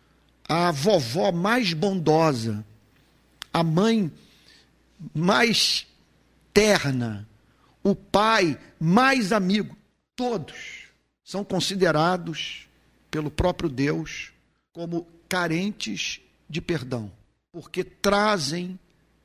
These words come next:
na sua história de vida manifestações concretas, objetivas, iniludíveis da prática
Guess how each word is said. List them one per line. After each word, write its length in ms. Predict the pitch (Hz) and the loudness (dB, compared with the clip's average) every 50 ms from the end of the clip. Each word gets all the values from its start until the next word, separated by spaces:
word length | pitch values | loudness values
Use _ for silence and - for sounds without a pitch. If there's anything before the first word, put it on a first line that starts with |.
| _ _ _ _ _ _ _ _ _ _ | _ _ _ _ _ _ _ _ _ _
na 180 | - 143 156 151 | -2 0 0 0
sua 360 | 147 - - - - 233 226 | -2 -4 -4 -4 -2 -2 -2
história 600 | 190 - - - - - - 190 202 214 208 214 | -2 -2 -4 -6 -6 -2 -2 -2 0 0 -2 -4
de 140 | 196 196 202 | -4 -4 -4
vida 480 | 165 143 143 139 120 113 117 110 104 - _ _ _ _ _ _ _ - | -4 -4 -4 -6 -6 -8 -12 -14 -14 -16 _ _ _ _ _ _ _ -18
manifestações 1300 | 147 165 175 180 160 165 - 175 165 147 - - 151 - - - - 160 160 156 135 - - - - - _ _ _ _ _ _ _ | -16 -12 -10 -10 -8 -6 -4 -4 -4 -4 -6 -8 -8 -10 -10 -10 -10 -10 -8 -8 -8 -8 -10 -10 -12 -16 _ _ _ _ _ _ _
concretas, 1000 | - - 220 214 - - - 156 151 160 160 156 - - 151 147 139 - - - _ - | -4 -4 -4 -4 -6 -6 -4 -4 -4 -4 -6 -8 -8 -8 -8 -6 -6 -6 -8 -8 _ 0
objetivas, 960 | 208 220 190 175 143 165 156 - - - 160 165 160 143 156 151 135 135 156 | 0 0 0 0 -2 -2 -4 -4 -4 -6 -4 -4 -4 -4 -6 -6 -6 -6 -4
iniludíveis 880 | 214 214 208 208 196 170 143 117 139 156 170 165 151 180 175 - - - | -4 -2 -2 -4 -4 -6 -6 -6 -6 -6 -6 -6 -8 -8 -8 -10 -10 -8
da 140 | - 185 170 | -8 -8 -8
prática 680 | - - 165 151 143 143 147 - - - 151 139 143 | -6 -6 -4 -4 -4 -6 -8 -10 -10 -10 -10 -10 -10